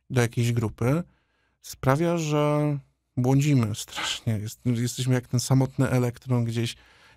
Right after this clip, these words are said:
nie wiemy do końca, do czego pasujemy, do którego miejsca gdzieś, z czym się identyfikujemy.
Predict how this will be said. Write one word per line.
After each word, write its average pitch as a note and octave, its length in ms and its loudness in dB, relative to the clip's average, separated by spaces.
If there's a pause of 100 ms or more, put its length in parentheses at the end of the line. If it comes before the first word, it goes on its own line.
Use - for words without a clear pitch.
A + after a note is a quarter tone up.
(100)
nie C3 220 4
wiemy B2+ 460 2 (120)
do C#3 100 -2
końca, B2+ 340 2
do A#2+ 120 -2
czego B2 260 0
pasujemy, A2+ 600 0
do G#2+ 120 -4
którego A#2+ 380 -2
miejsca A#2 480 0
gdzieś, A2 280 -6 (360)
z - 80 -12
czym D#3+ 140 2
się C#3 220 2
identyfikujemy. A#2 880 -2